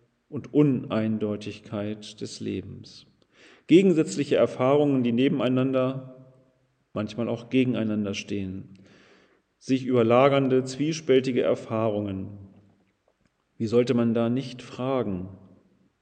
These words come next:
wie Mose: „So lass mich deinen Weg wissen, damit ich dich erkenne.“ Mose verhandelt beharrlich mit Gott.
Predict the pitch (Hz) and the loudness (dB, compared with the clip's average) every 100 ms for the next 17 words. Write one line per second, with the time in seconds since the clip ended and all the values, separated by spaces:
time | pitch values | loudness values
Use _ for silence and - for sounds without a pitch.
0 | _ - 104 113 120 95 95 92 101 - | _ -8 -2 2 2 2 0 -2 -10 -16
1 | - - _ _ _ _ _ _ _ _ | -20 -20 _ _ _ _ _ _ _ _
2 | _ _ 101 95 117 120 110 - 110 117 | _ _ -4 -2 -2 -4 -4 -2 0 0
3 | 113 110 123 127 127 131 127 107 110 113 | 0 0 -2 -2 -4 -4 -2 -2 -2 -2
4 | 110 - 123 - - 117 - 135 131 95 | -8 -8 -8 -8 -10 -10 -10 -10 -10 -10
5 | 95 - - _ _ _ _ _ _ _ | -14 -20 -20 _ _ _ _ _ _ _
6 | _ _ _ _ _ _ _ _ - _ | _ _ _ _ _ _ _ _ -20 _
7 | _ - - - - - - _ - - | _ -20 -20 -18 -18 -18 -20 _ 12 12
8 | - - 175 - - - - 95 - - | 12 8 6 6 4 4 2 -4 -8 -18
9 | - - - _ - - 139 160 185 143 | -20 -20 -20 _ -18 2 6 6 6 6
10 | 156 180 175 147 139 117 104 101 - 98 | 6 6 6 4 6 4 4 -4 0 0
11 | - - | 0 -10